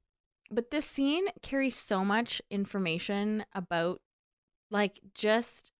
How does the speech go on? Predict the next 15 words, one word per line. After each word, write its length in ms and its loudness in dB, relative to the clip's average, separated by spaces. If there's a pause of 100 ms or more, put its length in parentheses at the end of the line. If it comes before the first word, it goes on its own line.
(200)
himself, 1300 0 (140)
and 440 0 (640)
he's 260 2
hilarious. 600 2
Like, 160 -2
but 100 4
it's 160 -2
so, 260 6 (100)
like, 320 4
underrated. 640 2
It's 160 -4
so 160 4
low 280 4
key. 420 0
Like, 180 -2